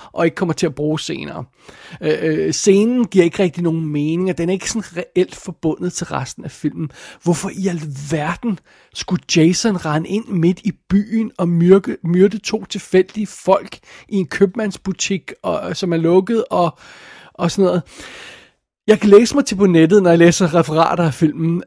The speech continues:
at Jason, han render rundt til det, i det her sted for at skifte tøj.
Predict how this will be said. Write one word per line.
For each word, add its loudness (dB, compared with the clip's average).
at 0
Jason, 6
han -2
render 4
rundt 2
til -2
det, -2
i -2
det 2
her 2
sted 0
for -2
at 2
skifte -2
tøj. 0